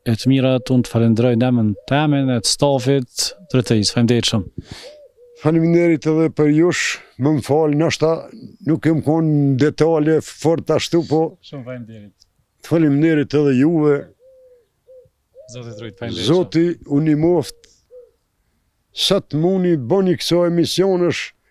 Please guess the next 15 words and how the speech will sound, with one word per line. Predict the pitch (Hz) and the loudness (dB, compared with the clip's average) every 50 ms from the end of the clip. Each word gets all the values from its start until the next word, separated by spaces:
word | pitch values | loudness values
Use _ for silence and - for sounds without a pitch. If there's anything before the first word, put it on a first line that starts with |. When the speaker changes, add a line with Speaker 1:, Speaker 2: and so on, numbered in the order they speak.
| _ - | _ -4
Speaker 2:
në | 135 123 - | -4 -2 0
paqim | 156 185 175 143 - 170 170 143 | 2 0 2 2 0 0 -2 -2
ku | - 156 170 170 | 0 0 2 2
i | 165 | 2
mi | 160 151 - | 2 0 0
fol. | - 139 143 123 98 78 - - _ _ _ - - | 2 2 2 2 2 -2 -6 -14 _ _ _ -12 -8
Speaker 1:
Po, | 160 175 | -8 -4
more, | 185 196 170 | -2 -2 -2
të | 123 - 160 | -2 0 -2
rritë | 165 139 147 | 0 0 0
në | 143 127 | 0 0
gjojnë, | 135 127 113 - | 0 0 0 0
faleminderit | 131 135 135 135 151 143 131 156 | 0 0 0 0 0 0 0 0
shumë. | 151 135 | -2 -2
Speaker 2:
Jashtë | 104 87 190 | -2 -4 -4